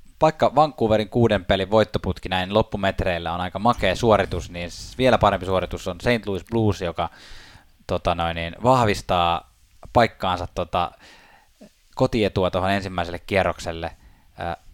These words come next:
yhdeksän pelin voittoputki. Siinä on, niinku, melko varmalta näyttää tällä hetkellä, uskaltaisin heittää, tota,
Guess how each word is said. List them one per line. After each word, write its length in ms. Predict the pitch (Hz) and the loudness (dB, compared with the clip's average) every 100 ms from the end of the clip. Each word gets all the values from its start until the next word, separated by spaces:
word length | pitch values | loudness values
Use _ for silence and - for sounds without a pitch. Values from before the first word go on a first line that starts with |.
| - - | -12 2
yhdeksän 720 | 196 135 95 - - 78 - | 6 6 4 -6 -12 -12 -6
pelin 340 | 90 80 78 | -6 -6 -8
voittoputki. 760 | 82 82 - - - - - - - - - - - - - - | -6 -6 -6 -12 -12 -14 -12 -14 -14 -20 -20 -20 -20 -20 -20 -8
Siinä 180 | 160 | -4
on, 60 | 160 | -2
niinku, 320 | 165 160 - - - | 0 2 0 -4 -4
melko 440 | 180 220 202 147 | 2 4 4 6
varmalta 480 | 147 135 120 104 104 | 8 8 6 4 4
näyttää 420 | 104 98 - 101 | 2 2 2 4
tällä 260 | 110 110 95 | 4 4 2
hetkellä, 640 | 92 - 95 92 92 - _ _ - | 0 -2 -6 0 0 -2 _ _ -8
uskaltaisin 500 | 139 - 113 104 98 | -6 -2 0 0 0
heittää, 420 | 101 101 - 92 | -2 -2 0 -2
tota, 480 | 87 87 - 90 87 | -2 -8 -2 0 0